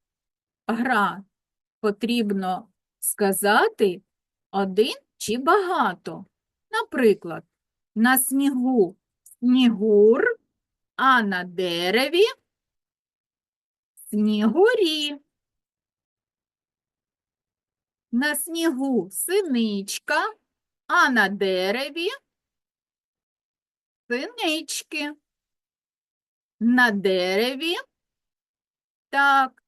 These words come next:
дятли. На ялинці ворона, а на снігу молодці.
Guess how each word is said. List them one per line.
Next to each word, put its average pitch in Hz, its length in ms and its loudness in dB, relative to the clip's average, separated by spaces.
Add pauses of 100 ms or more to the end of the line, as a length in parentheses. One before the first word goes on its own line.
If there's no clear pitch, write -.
(220)
дятли. 254 920 -2 (2250)
На 277 220 -2
ялинці 277 1040 -2 (440)
ворона, 233 920 0 (640)
а 254 220 2
на 233 220 -2
снігу 214 960 -2 (2250)
молодці. 285 1040 -8